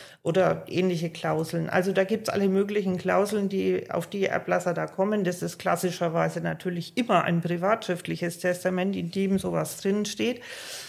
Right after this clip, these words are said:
Und hinsichtlich dieser jetzt zum Beispiel, äh, Einsetzung der Pflegeperson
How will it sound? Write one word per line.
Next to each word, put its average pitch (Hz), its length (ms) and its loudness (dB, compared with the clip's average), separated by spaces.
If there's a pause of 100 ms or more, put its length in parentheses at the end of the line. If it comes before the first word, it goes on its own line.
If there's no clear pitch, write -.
(160)
Und 190 280 6 (440)
hinsichtlich 214 560 0
dieser 214 300 2
jetzt 185 220 2
zum 190 120 2
Beispiel, 175 420 0
äh, 160 520 -2 (560)
Einsetzung 196 640 2
der 170 120 2
Pflegeperson 233 1160 0